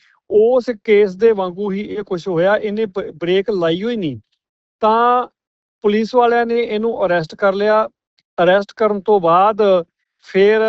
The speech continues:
ਇਹਦਾ ਸਾਰਾ ਕੁਛ ਚੈੱਕ ਕੀਤਾ। ਬਾਈ ਜੀ, ਇੱਕ ਹੋਰ ਜਿਹੜੀ ਹੈ ਬਹੁਤ ਹੀ ਅਹਿਮ ਚੀਜ਼ ਵਿੱਚੋਂ ਨਿਕਲ ਕੇ ਆਈ ਹੈ ਕੇਸ ਦਿਓ ਕਿ ਇਹਨੇ ਇੱਕ ਲਾਗ ਬੁੱਕ ਦੇ ਵਿੱਚ ਕੋ ਡਰਾਈਵਰ ਵੀ ਪਾਇਆ ਹੋਇਆ ਸੀ।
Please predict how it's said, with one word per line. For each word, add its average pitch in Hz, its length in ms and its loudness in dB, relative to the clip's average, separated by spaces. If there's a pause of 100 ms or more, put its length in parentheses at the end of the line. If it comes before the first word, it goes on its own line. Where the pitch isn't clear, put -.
(220)
ਇਹਦਾ 208 280 2
ਸਾਰਾ 190 360 -2
ਕੁਛ 202 260 -6
ਚੈੱਕ 196 380 -6
ਕੀਤਾ। 196 920 -12 (140)
ਬਾਈ 165 280 -2
ਜੀ, 185 260 -12 (160)
ਇੱਕ 196 480 0
ਹੋਰ 190 600 0
ਜਿਹੜੀ 196 460 -2
ਹੈ 175 300 0 (560)
ਬਹੁਤ 180 440 0
ਹੀ 196 540 -6 (380)
ਅਹਿਮ 254 360 -2 (220)
ਚੀਜ਼ 202 360 -8
ਵਿੱਚੋਂ 185 300 -6
ਨਿਕਲ 180 280 -6
ਕੇ 185 140 -6
ਆਈ 160 260 -2
ਹੈ 208 80 -2
ਕੇਸ 175 320 -6
ਦਿਓ 214 340 0 (480)
ਕਿ 220 200 -2 (140)
ਇਹਨੇ 240 320 0
ਇੱਕ 202 460 -2 (240)
ਲਾਗ 202 440 0
ਬੁੱਕ 208 300 -6
ਦੇ 196 140 -4
ਵਿੱਚ 175 240 -8
ਕੋ 233 440 -2
ਡਰਾਈਵਰ 214 380 -2
ਵੀ 202 140 -8
ਪਾਇਆ 160 300 0
ਹੋਇਆ 147 200 -2
ਸੀ। 151 200 -14